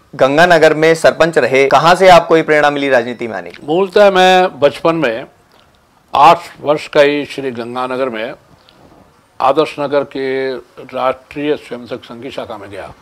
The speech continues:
Speaker 2: बड़े भाई साहब भी संघ की शाखा में जाते थे। राष्ट्रीय स्वयंसेवक संघ राजनीति में नहीं है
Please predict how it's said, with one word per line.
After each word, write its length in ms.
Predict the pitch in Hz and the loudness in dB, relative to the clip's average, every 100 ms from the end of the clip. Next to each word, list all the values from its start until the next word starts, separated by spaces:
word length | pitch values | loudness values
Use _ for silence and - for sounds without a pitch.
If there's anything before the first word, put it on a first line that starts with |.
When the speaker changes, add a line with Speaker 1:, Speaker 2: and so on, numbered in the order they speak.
| _ - - - - _ _ _ _ _ _ - | _ -20 -20 -20 -20 _ _ _ _ _ _ -2
Speaker 2:
बड़े 180 | 151 156 | 2 4
भाई 120 | 151 | 4
साहब 180 | 151 147 | 2 0
भी 220 | 151 147 | -2 -4
संघ 300 | - 135 135 | -6 -8 -10
की 80 | 127 | -10
शाखा 260 | 135 131 | -10 -8
में 100 | 127 | -6
जाते 240 | 120 110 127 | -6 -6 -8
थे। 160 | 113 139 - _ _ _ _ _ _ _ _ _ _ _ 139 | -10 -12 -16 _ _ _ _ _ _ _ _ _ _ _ -6
राष्ट्रीय 420 | 139 - - 190 | -2 -2 -2 -4
स्वयंसेवक 360 | 185 170 170 165 | -2 -4 -4 -4
संघ 360 | 156 160 170 | -4 -6 -4
राजनीति 360 | 127 123 120 135 | -4 -4 -8 -10
में 100 | 120 | -10
नहीं 200 | 117 110 | -8 -10
है 160 | 95 | -12